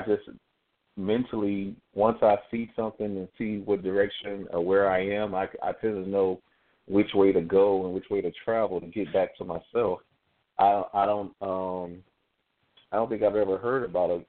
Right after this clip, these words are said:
silver cord before. Um, it's interesting that, um, you said that, actually, 'cause I've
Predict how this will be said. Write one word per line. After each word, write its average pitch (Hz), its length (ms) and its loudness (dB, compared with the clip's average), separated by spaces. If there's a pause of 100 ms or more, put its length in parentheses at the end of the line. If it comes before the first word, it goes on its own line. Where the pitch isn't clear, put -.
(140)
silver 101 240 2
cord 95 300 -2
before. 98 640 0 (140)
Um, 95 340 4
it's 95 180 -2
interesting 95 720 -2 (920)
that, 98 400 4
um, 87 640 2 (240)
you 101 120 -8 (120)
said 175 240 2
that, 82 220 0
actually, 92 380 0
'cause 92 180 -4
I've 92 220 4